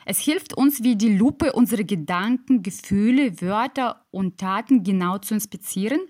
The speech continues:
damit wir diese bereinigen können und dadurch den neu gewonnenen Platz irgendwann mit Glück und Zufriedenheit füllen können. Freunde, es kann manchmal sein, dass ihr denkt,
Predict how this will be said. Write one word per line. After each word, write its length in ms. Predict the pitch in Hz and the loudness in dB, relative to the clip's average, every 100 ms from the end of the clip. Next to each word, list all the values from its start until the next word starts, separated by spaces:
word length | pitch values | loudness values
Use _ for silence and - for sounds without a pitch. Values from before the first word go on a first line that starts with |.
| _ - - _ | _ -20 -20 _
damit 360 | 190 226 294 | 2 2 2
wir 160 | 294 226 | 0 -2
diese 360 | 180 311 339 233 | 0 -2 0 -2
bereinigen 680 | 202 175 202 277 277 330 294 | -2 -2 2 2 4 0 0
können 380 | 320 302 294 - - - _ | 2 4 2 0 -12 -20 _
und 440 | - 220 233 220 | -10 -4 2 2
dadurch 520 | 190 370 359 349 294 - | 2 -2 -2 -2 -4 -2
den 220 | 233 226 | 4 6
neu 200 | 269 269 | 6 2
gewonnenen 480 | 214 208 208 190 196 | 0 0 0 -2 -2
Platz 340 | 254 302 - - | -4 -4 -8 -6
irgendwann 500 | 349 311 285 262 220 | 0 2 2 0 0
mit 180 | 160 | -2
Glück 340 | 151 254 - - - | -4 -4 -4 -12 -2
und 160 | 285 | -2
Zufriedenheit 680 | - - 170 185 190 180 180 | 0 -6 -6 -2 -4 -4 -8
füllen 340 | - 180 175 170 | -6 -4 -4 -4
können. 380 | 170 170 180 - _ _ _ _ _ _ _ - _ _ | -6 -8 -8 -14 _ _ _ _ _ _ _ -20 _ _
Freunde, 680 | - 240 254 208 170 180 - - - _ _ | -6 -2 0 0 -2 -8 -12 -20 -20 _ _
es 300 | - - - | -8 -8 -6
kann 240 | 262 339 | -4 -2
manchmal 440 | 320 277 - 233 208 | 2 2 2 2 0
sein, 380 | 190 226 330 262 | -2 -2 0 0
dass 220 | 254 - | -2 -2
ihr 140 | 214 | -6
denkt, 440 | 190 247 311 - | -4 0 0 0